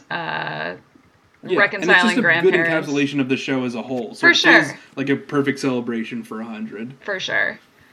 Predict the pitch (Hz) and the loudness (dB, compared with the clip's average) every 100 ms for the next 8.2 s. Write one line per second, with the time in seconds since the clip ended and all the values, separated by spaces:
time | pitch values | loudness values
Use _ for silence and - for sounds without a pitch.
0 | _ _ 208 214 202 196 190 190 - 247 | _ _ -2 0 0 0 -2 -6 -6 0
1 | 294 339 320 233 262 269 262 240 220 196 | 2 6 6 6 2 2 0 2 6 6
2 | 190 226 240 214 - 381 440 415 403 381 | 6 4 2 0 0 0 4 6 6 6
3 | 330 277 277 320 330 262 254 208 214 196 | 6 4 2 0 0 0 -2 2 2 6
4 | 220 220 214 202 208 190 196 240 254 269 | 6 4 -2 -2 0 0 0 -2 0 4
5 | 247 202 180 196 175 190 247 269 233 - | 4 6 4 6 4 4 2 2 -2 -4
6 | 185 190 185 185 156 143 208 170 139 180 | 0 2 2 2 -2 -4 -8 -6 -2 0
7 | 165 147 139 - 135 131 127 120 127 120 | 2 2 0 0 0 2 0 -2 -4 -2
8 | 117 | -2